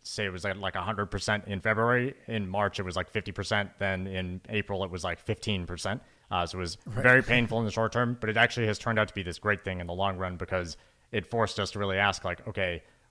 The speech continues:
Speaker 1: why can't we grow?" And, you know, really, we're such a small company, and we're sufficiently small,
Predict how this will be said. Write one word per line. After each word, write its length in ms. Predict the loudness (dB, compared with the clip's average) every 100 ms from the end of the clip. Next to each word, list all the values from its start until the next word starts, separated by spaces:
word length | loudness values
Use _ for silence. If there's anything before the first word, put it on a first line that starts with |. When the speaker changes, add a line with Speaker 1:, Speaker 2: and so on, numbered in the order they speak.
| _
Speaker 1:
why 220 | 2 4
can't 240 | 4 0 -4
we 80 | -4
grow?" 520 | 0 2 2 -2 -6
And, 320 | -4 -4 -4 -12 _ _
you 100 | -6
know, 140 | -6 -8 _ _ -2
really, 380 | 2 4 2
we're 220 | 0 -2 -2
such 340 | -2 -2 -2
a 60 | -4
small 360 | -2 0 2
company, 460 | 0 -2 0 0 -2 -8
and 140 | -8
we're 200 | -2 -2
sufficiently 480 | -2 -4 -6 -2 -2
small, 500 | -2 0 2 2 0